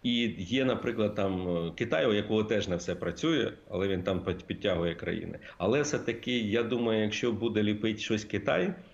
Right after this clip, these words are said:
то я схиляюся до того, що Китай таки може зліпити. Тому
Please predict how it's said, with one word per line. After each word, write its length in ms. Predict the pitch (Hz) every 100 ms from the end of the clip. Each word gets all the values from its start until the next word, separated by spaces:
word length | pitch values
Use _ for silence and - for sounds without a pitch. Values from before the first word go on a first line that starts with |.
| - - - -
то 100 | -
я 180 | 107 127
схиляюся 580 | 127 117 113 110 107 104
до 120 | 90
того, 220 | 95 127
що 140 | 113 104
Китай 360 | - 110 104
таки 220 | 104 - 95
може 300 | 95 90 82
зліпити. 540 | 85 73 - 69 - - -
Тому 120 | 101